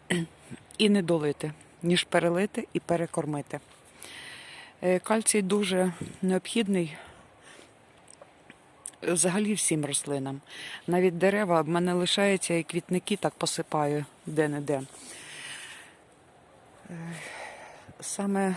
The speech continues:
він, м, е, ка-, е,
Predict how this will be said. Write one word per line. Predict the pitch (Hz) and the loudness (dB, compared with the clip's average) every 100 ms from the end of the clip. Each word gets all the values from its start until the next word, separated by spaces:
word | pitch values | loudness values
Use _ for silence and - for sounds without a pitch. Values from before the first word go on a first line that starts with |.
| - - - - - | -4 -16 -20 -20 -10
він, | 170 196 190 180 - - - - - - - - - - - - - - | 0 2 2 0 -8 -20 -20 -20 -18 -18 -18 -16 -18 -20 -20 -20 -14 -6
м, | 170 160 156 151 151 - - - - | -4 -2 -2 -4 -4 -6 -8 -8 -4
е, | - 170 170 - - - | 2 2 2 -2 -12 -6
ка-, | 202 190 | -2 4
е, | 180 | 4